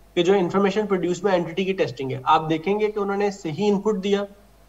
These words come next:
उन्होंने proper सारे accounts लिए, आप chart ऑफ accounts निकाल लेंगे और देखेंगे जो उन्होंने function, जो query दी, उसमें उन्होंने पूरी range दी,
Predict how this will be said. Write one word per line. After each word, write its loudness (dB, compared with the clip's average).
उन्होंने 4
proper 4
सारे 0
accounts 2
लिए, 0
आप 0
chart 4
ऑफ -4
accounts -2
निकाल 0
लेंगे -4
और -2
देखेंगे -2
जो 0
उन्होंने 2
function, -2
जो 2
query 0
दी, -2
उसमें 2
उन्होंने 4
पूरी 0
range 4
दी, -6